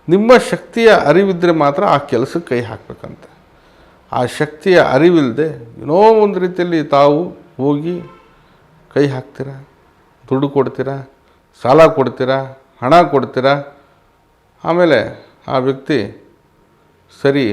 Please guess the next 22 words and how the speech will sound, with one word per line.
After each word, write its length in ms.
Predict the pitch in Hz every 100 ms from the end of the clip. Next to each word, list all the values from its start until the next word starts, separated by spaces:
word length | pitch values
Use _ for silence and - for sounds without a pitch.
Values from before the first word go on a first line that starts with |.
| 104
ಹೋಗ್ಬಿಟ್ಟು 360 | 131 123 120
ಬರ್ತೀನಿ" 360 | 117 113 117 113
ಅಂತ 180 | 107 101
ಹೇಳಿ 140 | 107
ಹೋಗ್ತಾನೆ. 600 | 110 104 - - - - _ _ _ _ _ _ _ _ _ _ _ _ _ _ _ _ _ _ _ _ _ _ _ 175
ಆಮೇಲೆ 300 | 190 202 180
ನಿಮ್ಮ 280 | 175 170
ಪರಿಸರದಿ 720 | 160 135 127 120 120 135 - _ _ _ _ _
ಅವನು 260 | 135 160 175
ಮನೆಗೆ 300 | 165 180 180
ಬಂದು 200 | 190 190
ಕೇಳ್ತಾ 400 | 190 185 185 196
ಕೇಳ್ತಾ 400 | 190 190 180 185
ಇರ್ತಾನೆ, 300 | 151 - 107
ಬರೀ 180 | 117 120 - - _ _ _ _ _ _ _ _ _ _ _ 127
"ದುಡ್ಡು 180 | 143
ಕೊಡ್ರಿ, 300 | 143 139 135 135
ದುಡ್ಡು 160 | 131 120
ಕೊಡ್ರಿ" 280 | 135 127
ಅಂತ 180 | 127 127 -
ಹೇಳಿ 160 | 135
ಏನೋ 160 | 127